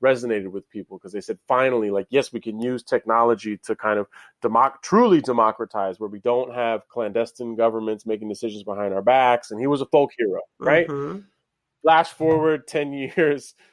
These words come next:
Speaker 1: things have changed, right? He really is kind of considered a villain. I even remember, you know, um, uh, President Obama was not a big fan of Julian Assange, and he was coming out like, "Man, this is, what he did was wrong."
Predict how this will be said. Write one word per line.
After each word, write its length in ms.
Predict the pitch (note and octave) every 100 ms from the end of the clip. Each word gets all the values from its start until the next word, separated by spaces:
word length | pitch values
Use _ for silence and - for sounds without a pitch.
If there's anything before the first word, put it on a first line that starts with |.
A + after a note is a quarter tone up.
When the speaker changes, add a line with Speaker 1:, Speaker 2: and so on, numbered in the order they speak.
| _ -
Speaker 1:
things 200 | C#3 D3
have 160 | F3
changed, 600 | - G3 A3+ F#3+ G#2 -
right? 200 | A#2+ C3
He 80 | C#3+
really 340 | C3+ D#3 D#3+
is 220 | D#3 D#3 -
kind 240 | - C#3 D3+
of 100 | -
considered 420 | C3+ - C#3 C3+
a 40 |
villain. 340 | A#2+ C3+ D3 A2+
I 180 | B2+ F#3+
even 340 | C4 F3+ D#3
remember, 600 | C3+ B2+ B2+ B2+ B2 A#2 _ _ _ _ _ -
you 100 | B2+
know, 300 | B2 A2+ A2 B2
um, 440 | A#2 A2 G#2+ G#2+ _ _ _ -
uh, 60 | A#2+
President 420 | - C#3 C3+ A#2+
Obama 400 | G#2 B2 C#3+ C3
was 160 | B2
not 180 | A#2 A#2
a 40 | A2
big 240 | A2+ A2+
fan 240 | - A2 G#2+
of 80 |
Julian 300 | G2+ G#2+ G2+
Assange, 420 | G2+ G2 G#2 G2+ G2
and 80 |
he 60 | G#2
was 100 | G2+
coming 300 | - A2 G2+
out 180 | G2+ F#2+
like, 180 | F2+ G2+
"Man, 240 | A2+ A2+
this 160 | A#2+ -
is, 140 | - -
what 200 | A2 A2
he 80 | A#2
did 160 | A#2 F#2+
was 160 | F2
wrong." 400 | F2+ B2+ B2+ B2+